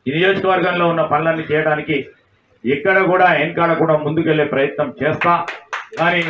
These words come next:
ఈరోజు నేను మీ అందరికీ మనవి చేస్తాను, చిన్నారులకు కూడా ఈరోజు మనం ప్రభుత్వం అన్ని కల్పిస్తా ఉంది, డ్రెస్సులు ఇస్తుంది, మీకు,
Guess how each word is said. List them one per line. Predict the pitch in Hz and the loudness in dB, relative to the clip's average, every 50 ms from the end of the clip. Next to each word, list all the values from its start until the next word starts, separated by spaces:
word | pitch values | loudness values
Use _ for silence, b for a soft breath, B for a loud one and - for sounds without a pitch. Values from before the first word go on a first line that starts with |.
| 165 170 | 0 0
ఈరోజు | 165 180 180 175 175 170 | 2 2 0 0 -2 -4
నేను | 165 160 160 156 | -4 -4 -4 -4
మీ | 156 156 | -4 -4
అందరికీ | 160 - 208 208 190 175 | -2 0 0 0 2 2
మనవి | 175 175 175 170 | 0 0 0 -2
చేస్తాను, | 170 165 - 165 156 151 139 - 156 | -2 -2 -2 -2 -2 -2 -2 0 0
చిన్నారులకు | 156 165 175 170 160 165 156 147 | 0 2 2 0 0 0 0 0
కూడా | 143 127 123 - - - - - - - - - - - - - - - - 131 151 | 0 0 -2 -4 -8 -10 -10 -6 -2 0 0 0 0 -2 -4 -4 -4 -2 -2 0 0
ఈరోజు | 160 180 180 180 180 175 | 2 2 2 0 0 2
మనం | 175 180 180 180 - - - - - - - 147 - - - - - - - 202 - - - - | 2 2 2 0 -2 -8 -10 -12 -8 -6 -4 -4 -4 -6 -8 -10 -8 -4 -4 -4 -4 -6 -8 -4
ప్రభుత్వం | - 151 165 190 208 202 202 208 190 185 | -2 0 2 2 2 2 2 4 4 4
అన్ని | 185 220 240 254 254 226 | 2 2 0 0 2 2
కల్పిస్తా | 220 208 214 196 202 - - 190 180 175 | 2 2 2 2 0 2 2 2 2 2
ఉంది, | 156 143 123 - | 2 -2 -2 -2
డ్రెస్సులు | - 156 170 - - 202 202 196 | -2 -2 -2 0 0 0 0 0
ఇస్తుంది, | - - - 196 190 190 180 180 | 0 0 0 -2 -2 -2 -2 -4
మీకు, | 170 - | -4 -6